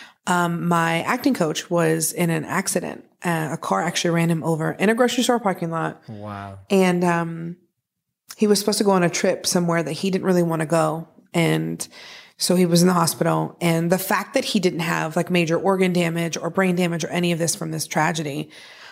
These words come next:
Speaker 1: um, he said, "I know that the healing," he didn't have surgery, any of that. He said, I know that the healing was partly because I was on this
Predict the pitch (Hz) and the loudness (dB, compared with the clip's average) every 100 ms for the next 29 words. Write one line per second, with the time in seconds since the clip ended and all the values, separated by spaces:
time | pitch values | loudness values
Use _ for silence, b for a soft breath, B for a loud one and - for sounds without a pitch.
0 | B - 165 170 185 190 190 - _ _ | B 0 0 2 2 2 -2 -10 _ _
1 | _ - - 196 196 190 180 175 165 - | _ -10 -2 2 4 4 4 0 0 4
2 | 196 185 160 165 175 - _ - 185 185 | 4 4 2 -2 -6 -12 _ 2 4 6
3 | 196 202 190 180 180 175 170 175 - - | 4 4 2 4 4 4 2 -2 -10 -20
4 | _ _ 185 190 180 160 151 - B B | _ _ 2 4 4 2 -2 -6 B B
5 | B - 190 202 180 190 185 165 170 - | B -2 2 2 4 4 4 2 0 2
6 | 202 185 180 165 160 - - 147 156 170 | 4 4 2 0 -6 -12 -10 -8 0 2
7 | 165 - - 185 - 175 165 156 160 156 | 2 0 -2 0 0 0 0 0 0 0
8 | 156 151 160 156 151 151 - - | 0 -2 0 -2 -2 -4 -6 -6